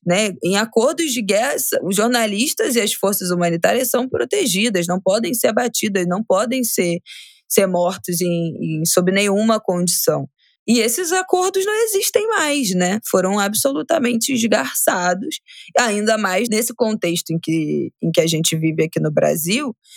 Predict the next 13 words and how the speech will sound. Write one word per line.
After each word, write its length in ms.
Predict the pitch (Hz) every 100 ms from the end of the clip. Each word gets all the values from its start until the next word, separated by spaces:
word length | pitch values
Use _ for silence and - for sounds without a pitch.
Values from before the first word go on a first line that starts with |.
| - -
Não 140 | 185
há 80 | 196
nenhum 240 | 233 247
tipo 300 | 302 277 247
de 80 | 220
acordo, 560 | 196 - 180 170 160 165
não 100 | 180
é 60 |
um 80 | 233
conflito 500 | 220 214 - 190 175
declarado, 680 | 175 175 175 165 147 135 - 135
né? 200 | 160 165
Não, 180 | 165